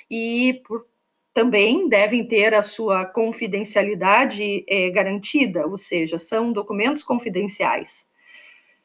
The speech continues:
Tem-se, dentre eles, os documentos, o termo de relato circunstanciado, o parecer técnico, a aprovação de procedimento de interrupção da gravidez,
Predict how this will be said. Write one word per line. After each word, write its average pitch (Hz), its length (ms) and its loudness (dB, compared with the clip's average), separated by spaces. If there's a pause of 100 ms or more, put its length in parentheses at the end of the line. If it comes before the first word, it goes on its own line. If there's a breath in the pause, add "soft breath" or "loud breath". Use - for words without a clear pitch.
(360)
Tem-se, 254 600 2
dentre 220 380 0
eles, 202 720 0 (140)
os 214 180 -6
documentos, 196 920 -2
o 262 80 0
termo 220 440 2
de 208 100 -4
relato 196 400 2
circunstanciado, 220 1160 0 (320)
o 262 120 0
parecer 196 600 -2
técnico, 277 840 0 (500)
a 262 220 6
aprovação 254 680 0
de 233 100 -6
procedimento 202 800 -6
de 202 100 -10
interrupção 190 540 -8
da 180 100 -4
gravidez, 196 880 2